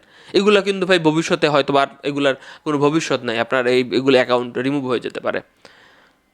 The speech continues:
এবং এমন সমস্যাও আছে যে একই নামের, আহ, দুইটা অ্যাকাউন্ট থাকলে ভবিষ্যতে কী হবে জানি না।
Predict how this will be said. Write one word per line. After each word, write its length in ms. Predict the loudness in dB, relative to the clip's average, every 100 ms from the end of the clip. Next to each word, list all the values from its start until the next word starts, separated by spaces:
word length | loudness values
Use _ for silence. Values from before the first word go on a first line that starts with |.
| _
এবং 280 | 0 0 0
এমন 380 | 0 0 -2 -4
সমস্যাও 500 | -4 -2 0 2 2
আছে 200 | 0 -2
যে 100 | -2
একই 240 | 0 -2
নামের, 320 | -2 0 2
আহ, 380 | 2 2 2 0
দুইটা 460 | -4 -8 -6 -2 0
অ্যাকাউন্ট 440 | 0 0 -2 -4
থাকলে 260 | -10 -6 -4
ভবিষ্যতে 460 | -2 -4 -6 -8
কী 120 | -4 -4
হবে 220 | -2 -4
জানি 260 | -6 -6
না। 120 | -8